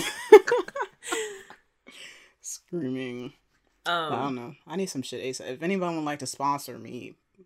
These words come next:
Speaker 1: please
Speaker 2: girl,
Speaker 1: send
Speaker 2: get
Speaker 1: me
Speaker 2: you
Speaker 1: some
Speaker 2: some
Speaker 1: money.
Speaker 2: cough drops and ate about five of them bitches at the same time.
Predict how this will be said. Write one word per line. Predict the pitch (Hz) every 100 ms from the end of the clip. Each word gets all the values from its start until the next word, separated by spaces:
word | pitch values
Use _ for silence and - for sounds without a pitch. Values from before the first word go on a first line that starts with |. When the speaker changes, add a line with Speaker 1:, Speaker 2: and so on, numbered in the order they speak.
| -
Speaker 1:
please | 147
Speaker 2:
girl, | 220
Speaker 1:
send | 240
Speaker 2:
get | 311
Speaker 1:
me | 415
Speaker 2:
you |
Speaker 1:
some | 392 262
Speaker 2:
some |
Speaker 1:
money. | 262 277
Speaker 2:
cough | 285
drops | 247 226 220
and | -
ate | 214 180
about | 180 175
five | - 190 190
of |
them | 180 170
bitches | 180 170
at | 165
the | -
same | 165 156
time. | 165 147 143